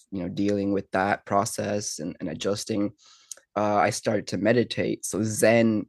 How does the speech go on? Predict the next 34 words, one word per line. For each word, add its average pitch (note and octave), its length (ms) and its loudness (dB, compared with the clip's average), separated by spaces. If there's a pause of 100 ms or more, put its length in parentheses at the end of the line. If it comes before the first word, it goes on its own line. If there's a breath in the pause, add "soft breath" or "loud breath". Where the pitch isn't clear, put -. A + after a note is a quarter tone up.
(120)
uh, F2 100 -4
meditation G2+ 760 -2
was F#2+ 460 -2 (160)
the, - 220 -2
the - 120 2
first - 640 0
med-, G#2 220 -4
type A2 200 0
of G2 60 -2
meditation, G#2 760 -2 (560 soft breath)
um, F#2 520 -4 (120)
that G#2+ 200 -2
I F#2+ 100 0
learned G2 640 -2
and F#2 360 -6
really E3 240 4
kind D3+ 200 2
of A#2+ 100 0
fell B2 200 2
in G2+ 160 0
love A2 200 0
with A2+ 200 -8
it. F2+ 280 2 (120)
And F#2+ 480 -2
it - 120 -4
satisfied B2+ 720 2
these A2 260 -4
two A#2 220 -2
different B2 320 -4
paths A2+ 340 -2
in A2+ 60 2
my G#2+ 140 2
life G2+ 360 0
where, G2+ 400 2